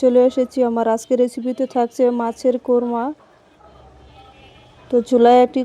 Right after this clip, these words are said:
কড়াই বসিয়ে আমি এখানে এক কাপ পরিমাণ তেল দিয়ে এক চা চামচ ঘি দিয়ে দিয়েছি। দিয়ে, দিয়ে দিচ্ছি এক কাপের কম একটু পেঁয়াজ, সেটাকে আমি বেরেস্তা করে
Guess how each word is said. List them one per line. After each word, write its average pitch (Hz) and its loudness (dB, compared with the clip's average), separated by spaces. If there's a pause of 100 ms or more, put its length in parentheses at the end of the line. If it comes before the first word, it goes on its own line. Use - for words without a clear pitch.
কড়াই 240 4
বসিয়ে 254 -2 (100)
আমি 240 -4
এখানে 247 -6 (180)
এক 233 -10
কাপ 240 -2
পরিমাণ 247 0 (120)
তেল 240 2 (120)
দিয়ে 240 0 (100)
এক 220 -8
চা 240 -6
চামচ 240 -8 (100)
ঘি 226 -6 (120)
দিয়ে 233 2
দিয়েছি। 220 -2 (760)
দিয়ে, 233 4 (100)
দিয়ে 233 2
দিচ্ছি 240 -6 (140)
এক 226 -8
কাপের 233 -2 (140)
কম 226 0 (120)
একটু 226 -12 (220)
পেঁয়াজ, 220 -2 (460)
সেটাকে 226 -6
আমি 240 -4 (100)
বেরেস্তা 226 -2
করে 240 4